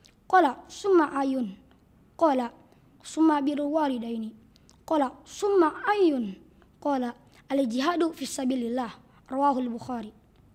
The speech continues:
Artinya, Abdullah bin Mas'ud radhiyallahu anhu berkata, "Aku pernah bertanya kepada Rasulullah sallallahu alaihi wasallam, 'Apa pekerjaan yang paling dicintai oleh Allah?'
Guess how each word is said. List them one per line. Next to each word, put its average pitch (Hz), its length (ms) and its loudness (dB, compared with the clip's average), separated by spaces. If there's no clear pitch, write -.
Artinya, 262 480 -4
Abdullah 302 480 2
bin 330 160 4
Mas'ud 311 320 2
radhiyallahu 330 640 4
anhu 269 320 0
berkata, 240 480 -10
"Aku 294 240 -4
pernah 302 160 2
bertanya 311 560 2
kepada 339 320 2
Rasulullah 302 640 0
sallallahu 254 480 -6
alaihi 233 160 -8
wasallam, 220 480 -12
'Apa 294 320 0
pekerjaan 285 480 0
yang 254 120 -2
paling 269 320 -2
dicintai 262 400 -4
oleh 254 160 -6
Allah?' 220 400 -10